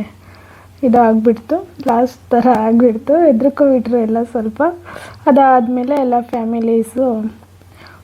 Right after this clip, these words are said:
ಫೋಟೋಸ್ನ ತೆಗ್ಸ್ಕೊತಾ ಇದ್ರು. ಈ ಹುಡ್ಗಿ ಬಂದ್ಬಿಟ್ಟು ಅವಳ ಸ್ಕೂಲ್ ಮೇಟ್ ಅಂತೆ, ಅವಳು ಬಂದಿದ್ಲು.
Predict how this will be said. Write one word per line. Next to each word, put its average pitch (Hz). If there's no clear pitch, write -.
ಫೋಟೋಸ್ನ 247
ತೆಗ್ಸ್ಕೊತಾ 220
ಇದ್ರು. 226
ಈ 285
ಹುಡ್ಗಿ 262
ಬಂದ್ಬಿಟ್ಟು 240
ಅವಳ 226
ಸ್ಕೂಲ್ 269
ಮೇಟ್ 247
ಅಂತೆ, 214
ಅವಳು 240
ಬಂದಿದ್ಲು. 220